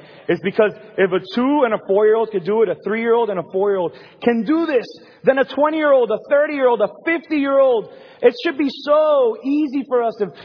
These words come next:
if we're just children. And that's why Jesus said, "Let the children come to me, 'cause theirs is the kingdom of heaven." God is asking you and me, you know what? Let's, you should be more like kids. Um, I read the Bible to them every night.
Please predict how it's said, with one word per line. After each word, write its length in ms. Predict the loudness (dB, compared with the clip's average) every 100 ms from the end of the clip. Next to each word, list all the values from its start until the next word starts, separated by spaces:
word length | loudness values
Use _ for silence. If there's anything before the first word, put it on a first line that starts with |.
| -4
if 120 | 0 2
we're 120 | 0
just 240 | 0 -4 -6 -14 -4
children. 480 | -2 -2 -8 -18 -20 _ _ _ -6
And 80 | -2
that's 160 | 0
why 80 | 0
Jesus 320 | 0 -2 -2
said, 140 | -2 0
"Let 220 | 0 0
the 320 | -4 -4 -14 -6
children 380 | -2 -2 -4
come 220 | -6 -6 -6
to 100 | -8
me, 160 | -10
'cause 220 | -8 -8 -4
theirs 420 | -2 -2 -4 -10 -20 _ -16
is 120 | -14
the 100 | -12
kingdom 400 | -12 -10 -8 -10
of 80 | -12
heaven." 380 | -16 -16 -16 -20 _ _ _ _ _ _ _
God 160 | -6 -4
is 140 | -4
asking 360 | -4 -6 -8 -8
you 180 | -4 -4
and 120 | -4
me, 200 | -6 -6
you 100 | -6
know 140 | -6
what? 180 | -4 -4
Let's, 180 | -6 -10 -18 _ _ _
you 80 | -16
should 140 | -10
be 100 | -8
more 160 | -4 -4
like 160 | -6
kids. 300 | -4 -4 -4 -8 -20 _ _ _
Um, 300 | -4 -4 -6 -14 _ -4
I 80 | -2
read 180 | -2 -2
the 60 |
Bible 380 | -2 0 0 -2
to 120 | -4
them 180 | -6 -4
every 260 | -4 -4 -4
night. 300 | -4 -4